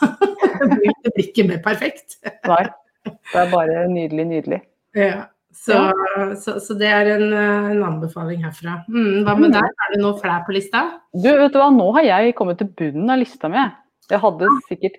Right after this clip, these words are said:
Speaker 2: kunnet skrape fram flere, men dette er de jeg kom på sånn nå. Og så kan vi
Speaker 1: Ja.
Speaker 2: ta en ny episode senere når folk har gått tom.
Speaker 1: Men
Speaker 2: Men jeg
Speaker 1: jeg
Speaker 2: vet du har
Speaker 1: har,
Speaker 2: mer.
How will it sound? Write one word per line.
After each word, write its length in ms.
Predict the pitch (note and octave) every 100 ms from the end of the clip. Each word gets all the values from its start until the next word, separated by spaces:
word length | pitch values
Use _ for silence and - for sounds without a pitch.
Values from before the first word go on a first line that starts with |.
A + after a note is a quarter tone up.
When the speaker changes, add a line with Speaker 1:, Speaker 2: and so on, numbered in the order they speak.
| -
Speaker 2:
kunnet 260 | G3 G3
skrape 380 | G#3 - F#3 -
fram 160 | - F3+
flere, 160 | F#3+ F3+
men 120 | G#3
dette 200 | G#3+ -
er 60 | G3
de 120 | F3
jeg 260 | F3+ F3+ F3+
kom 180 | - F3 -
på 80 | F3
sånn 280 | E3 E3 E3+
nå. 260 | G3 E4+ -
Og 80 | A3
så 100 | A#3+
kan 140 | F#3+
vi 80 | C4+
Speaker 1:
Ja. 80 | B3
Speaker 2:
ta 120 | F3
en 160 | F#3
ny 100 | E3+
episode 360 | D#3 - G3 E3+
senere 360 | F#3+ F#3 D3 E3
når 180 | - -
folk 200 | F#3 F3
har 120 | F#3
gått 180 | D#3+ E3
tom. 140 | D#3 G3+ - - - - - - -
Speaker 1:
Men 100 | C4
Speaker 2:
Men 40 |
jeg 60 | D4+
Speaker 1:
jeg 80 | D#4+
Speaker 2:
vet 100 | D#4
du 40 | D4
har 120 | -
Speaker 1:
har, 40 | A#3
Speaker 2:
mer. 240 | A#3 A3+